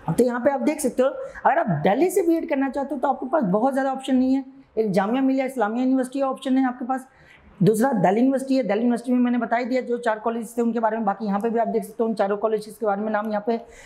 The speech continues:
लिखा होगा, उनके बारे में भी mention होगा। And then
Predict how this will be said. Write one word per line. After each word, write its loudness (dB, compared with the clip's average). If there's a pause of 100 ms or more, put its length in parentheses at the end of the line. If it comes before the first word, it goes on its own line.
लिखा 4
होगा, -2
उनके -2
बारे 0
में 0
भी 2
mention 0
होगा। 0 (200)
And 4
then 0